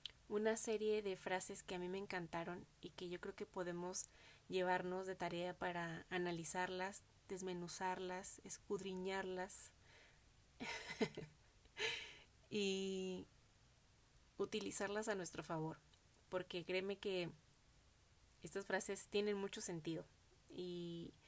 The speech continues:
las quiero compartir contigo. Yo creo que esto del autosabotaje es algo que vamos a llevar constantemente también, pero yo creo que es una conducta que podemos ir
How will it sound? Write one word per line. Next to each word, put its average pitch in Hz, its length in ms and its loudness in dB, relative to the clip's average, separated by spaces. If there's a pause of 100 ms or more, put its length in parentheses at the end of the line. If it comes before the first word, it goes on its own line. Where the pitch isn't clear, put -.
(280)
las 185 140 2
quiero 180 200 2
compartir 180 540 -2
contigo. - 460 -8 (1400)
Yo 185 160 -4
creo 214 180 0
que 214 400 2 (680)
esto 202 300 4
del 196 300 4
autosabotaje 175 1000 -2
es 196 140 0
algo 196 220 0
que 196 80 -4
vamos 185 240 2
a 196 40 -2
llevar 180 320 -2
constantemente 233 800 -2 (280)
también, 185 440 -2 (120)
pero 180 480 -2 (1600)
yo 220 240 4
creo 220 240 6
que 233 80 -10
es - 80 2
una 220 160 6
conducta 196 540 0
que 202 120 -4
podemos 180 760 0
ir 185 240 -6